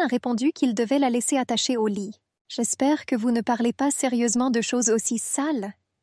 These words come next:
Peut-être deviendrez-vous premier ministre du royaume d'Alistair.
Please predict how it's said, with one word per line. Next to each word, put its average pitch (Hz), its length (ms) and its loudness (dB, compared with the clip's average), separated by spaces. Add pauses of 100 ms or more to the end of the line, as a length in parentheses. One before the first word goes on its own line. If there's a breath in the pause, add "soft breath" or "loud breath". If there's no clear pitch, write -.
(140)
Peut-être 277 400 -2
deviendrez-vous 240 640 2
premier 240 340 0
ministre 233 480 0
du 220 140 -2
royaume 226 420 0
d'Alistair. 226 720 -4